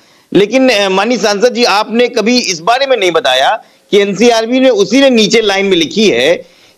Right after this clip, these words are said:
कि जो बलवे और दंगे से जुड़े मामले दर्ज किए गए हैं उत्तर प्रदेश में, दो हज़ार सत्रह में आठ हज़ार नौ सौ नब्बे,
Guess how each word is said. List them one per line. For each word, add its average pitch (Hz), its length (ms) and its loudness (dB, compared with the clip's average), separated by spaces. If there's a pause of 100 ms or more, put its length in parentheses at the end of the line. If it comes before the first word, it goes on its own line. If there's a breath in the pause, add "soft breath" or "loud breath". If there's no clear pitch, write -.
(140)
कि 233 140 2
जो 226 160 2
बलवे 180 520 0
और 269 160 2
दंगे 190 400 0
से 254 80 2
जुड़े 196 280 2
मामले 196 400 0
दर्ज 175 300 -4
किए 175 220 0
गए 156 120 -2
हैं 147 80 2
उत्तर 143 300 -2
प्रदेश 117 400 -2
में, 139 260 -6 (320 soft breath)
दो 214 160 4
हज़ार 226 300 0
सत्रह 220 400 -2
में 240 140 0
आठ 220 240 0
हज़ार 202 240 2
नौ 180 200 -2
सौ 175 120 -4
नब्बे, 147 520 0